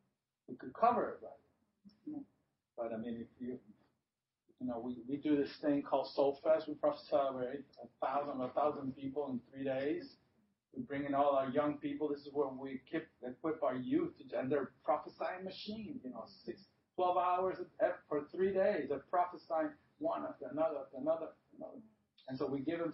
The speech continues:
certain protocol. Don't prophesy babies.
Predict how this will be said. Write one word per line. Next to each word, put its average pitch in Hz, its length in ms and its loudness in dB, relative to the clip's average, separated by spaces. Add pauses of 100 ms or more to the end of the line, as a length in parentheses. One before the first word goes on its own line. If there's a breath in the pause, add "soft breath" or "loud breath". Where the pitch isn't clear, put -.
certain 156 300 -2
protocol. 143 640 0 (1500)
Don't - 180 -10
prophesy 139 500 -2
babies. 117 420 -6